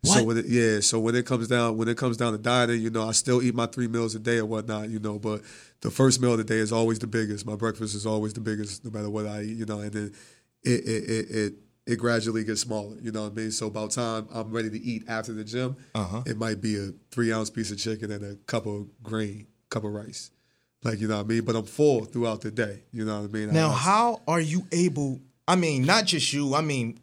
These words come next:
Speaker 2: 'cause, uh, Thomas told me this last time, like, how are you guys able to do that with the weight? Like, you know, y'all walk around at, like you said, one eighty,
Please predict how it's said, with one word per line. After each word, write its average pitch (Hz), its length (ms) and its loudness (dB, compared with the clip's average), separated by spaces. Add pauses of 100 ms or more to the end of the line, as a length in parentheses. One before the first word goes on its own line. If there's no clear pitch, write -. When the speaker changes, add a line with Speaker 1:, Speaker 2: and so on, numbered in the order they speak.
Speaker 2:
'cause, - 360 -4 (440)
uh, 107 460 2 (180)
Thomas 156 420 4
told 110 260 2
me 110 120 2
this 104 200 2
last 147 280 0
time, 107 100 -6
like, 104 100 -6
how 180 300 2
are 190 40 4
you 170 220 0
guys 143 540 2
able 131 440 2 (320)
to 113 140 -2
do 147 340 -4
that 123 220 2
with 117 200 -6
the 104 80 -6
weight? 117 380 0
Like, 104 280 -4
you 151 60 0
know, 127 140 2
y'all 110 240 0
walk 135 320 -2
around 127 460 0
at, - 200 -6 (100)
like 110 160 -4
you 120 80 -2
said, 90 280 0
one 117 200 0
eighty, 95 340 -2